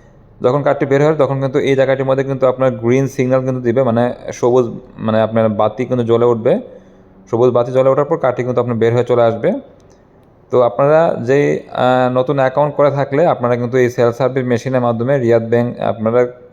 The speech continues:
যে কার্ডটি প্রিন্ট করে নিয়ে আসতে পারেন। দেখতে পাচ্ছেন আমাদের কার্ডটি কিন্তু বের হয়ে চলে আসছে finally। তো কার্ডটি আমি আপনাদেরকে দেখাচ্ছি।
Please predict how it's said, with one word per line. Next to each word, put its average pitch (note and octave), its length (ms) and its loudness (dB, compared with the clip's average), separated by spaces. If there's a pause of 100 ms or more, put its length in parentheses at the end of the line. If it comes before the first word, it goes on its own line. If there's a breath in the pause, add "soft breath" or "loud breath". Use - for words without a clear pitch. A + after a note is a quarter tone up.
(140)
যে A2+ 80 2
কার্ডটি A2 320 -2
প্রিন্ট B2 220 -4
করে A#2 100 2
নিয়ে A#2 80 0
আসতে A2+ 120 -4
পারেন। B2+ 120 -2
দেখতে A2+ 160 -4
পাচ্ছেন B2 180 -2
আমাদের A#2 220 -2
কার্ডটি A#2 240 -2
কিন্তু B2 200 -4
বের A2+ 200 0
হয়ে A#2+ 100 0
চলে A#2 180 2
আসছে A#2 220 0
finally। A2+ 420 0 (600 soft breath)
তো A2+ 80 -8
কার্ডটি G#2+ 280 0
আমি A#2 100 0
আপনাদেরকে A2+ 340 0
দেখাচ্ছি। A#2+ 440 -4